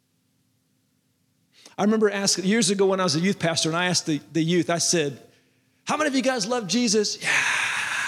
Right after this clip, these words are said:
"How many of you really love Jesus?" "Ah." You know, they were just loving Jesus and all excited.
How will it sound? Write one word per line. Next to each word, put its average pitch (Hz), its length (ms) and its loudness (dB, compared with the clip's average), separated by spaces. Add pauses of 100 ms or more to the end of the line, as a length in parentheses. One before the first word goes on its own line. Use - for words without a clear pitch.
(480)
"How 277 140 -4
many 285 120 0
of 240 60 0
you 254 100 2
really 262 240 2
love 247 200 -2
Jesus?" 233 420 0
"Ah." - 640 -8
You 160 80 -2
know, 151 100 -2
they 156 120 0
were 175 100 2
just 156 180 0
loving 160 340 0
Jesus 156 400 0
and 147 80 -2
all 156 140 0
excited. 147 520 -2